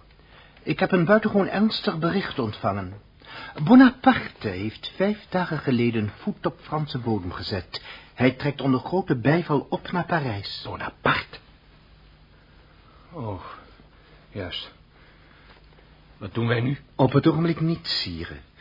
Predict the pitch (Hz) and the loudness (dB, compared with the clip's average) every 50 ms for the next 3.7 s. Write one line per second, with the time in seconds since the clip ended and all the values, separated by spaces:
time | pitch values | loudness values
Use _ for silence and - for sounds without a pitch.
0 | - - - - - - - 117 104 92 95 - - 87 - - - 110 85 90 | -20 -20 -20 -20 -12 -4 0 0 2 2 0 -2 -2 -6 -6 -6 -8 -6 -6 -6
1 | 87 85 - - 90 92 87 87 - - 123 127 123 120 110 90 82 80 78 - | -6 -6 -4 -2 -2 -2 -2 -6 -6 -4 -4 -4 -2 -2 -2 -2 -2 -4 -6 -8
2 | - 95 87 85 92 87 - 78 - - 87 - - - 85 85 85 - 80 78 | -6 -8 -6 -6 -6 -6 -6 -8 -10 -10 -14 -12 -8 -8 -8 -8 -8 -8 -10 -10
3 | - - 71 - - - 143 151 123 - - - - - | -8 -8 -8 -6 -4 0 2 2 2 2 -2 -8 -12 -12